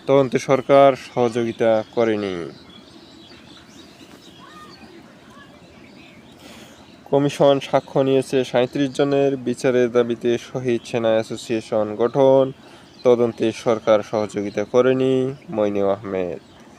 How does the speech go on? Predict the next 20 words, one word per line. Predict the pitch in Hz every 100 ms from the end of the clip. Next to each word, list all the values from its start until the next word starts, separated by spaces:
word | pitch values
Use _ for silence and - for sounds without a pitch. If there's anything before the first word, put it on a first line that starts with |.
| - - - - - - - - -
শহীদ | - - 147 151 139
সেনা | - 135 127
দিবস | 123 127 127 117 -
করার | 123 120 120 117
দাবি | 117 117 117
আমলে | 110 113 113 110
নেয়নি | 110 107 107 104 98
তৎকালীন | 110 104 - 104 101 98
প্রধানমন্ত্রী, | 113 139 131 131 127 - 127 123 120
বললেন | 110 107 104 104 101
শহীদ | - 110 104
মেজর | 104 101 107 101 95 - -
মোসাদ্দেকের | 104 117 101 101 98 101
স্ত্রী। | - - 92 80 - - - - - - - -
বাসায় | 117 123 151 131 123
আগুন | 123 127 131
দেওয়ার | 123 127 120
পর | - 123 120 120 113 - - - -
ওরা | 120 117 107
গ্রেনেড | 101 120 127 135